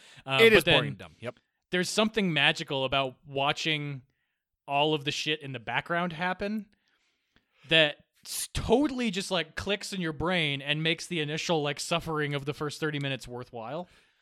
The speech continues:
Speaker 2: Oh my God, and it's so smart 'cause it's even stuff you wouldn't even think to remember, but then when they explain what it happens, you remember watching it and being confused by it precisely.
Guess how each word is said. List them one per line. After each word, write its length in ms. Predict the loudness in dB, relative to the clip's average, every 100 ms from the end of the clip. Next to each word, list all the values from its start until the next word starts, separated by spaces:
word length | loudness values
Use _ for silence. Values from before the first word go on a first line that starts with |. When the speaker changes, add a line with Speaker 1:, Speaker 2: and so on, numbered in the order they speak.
| _ -4
Speaker 2:
Oh 140 | 0 2
my 120 | 6
God, 200 | 6 8
and 100 | 6
it's 120 | 4
so 220 | 4 6 6
smart 420 | 4 6 6 6
'cause 140 | -2
it's 120 | -2
even 180 | -4 -4
stuff 320 | 0 2 2
you 120 | 0 -2
wouldn't 340 | 4 4 4
even 260 | 0 -2 -4
think 360 | -4 -4 -4
to 120 | -4 -2
remember, 640 | 0 -2 -2 -4 -6 -2
but 200 | -2 0
then 160 | 0
when 180 | 2 0
they 140 | 4 2
explain 480 | 2 -4 -2 -2
what 140 | 0 -2
it 40 |
happens, 420 | 0 0 0 -6 -4
you 80 |
remember 540 | 0 2 2 2 0 0 -8 -18 0
watching 500 | 6 6 6 2 2
it 180 | 0 0
and 140 | 2
being 180 | 2 2
confused 480 | -2 -4 0 0 4
by 200 | 4 4
it 100 | 0
precisely. 800 | -2 0 0 0 -2 -6 -10